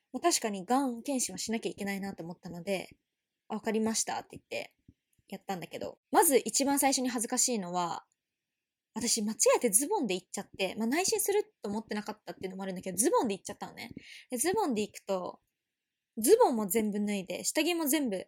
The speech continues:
脱がなきゃいけないから、すごくちょっと恥ずかしくって。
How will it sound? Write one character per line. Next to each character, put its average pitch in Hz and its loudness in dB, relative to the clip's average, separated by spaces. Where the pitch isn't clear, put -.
脱 220 0
が 233 4
な 220 0
き - -6
ゃ - 0
い 170 -8
け - -12
な 185 -6
い 170 -10
か 156 -6
ら、 170 -4
す - 0
ご 440 12
く 349 2
ち - -2
ょ - -6
っ - -
と - -6
恥 214 0
ず 233 -2
か 359 6
し - 2
く - 0
っ - -16
て。 - -4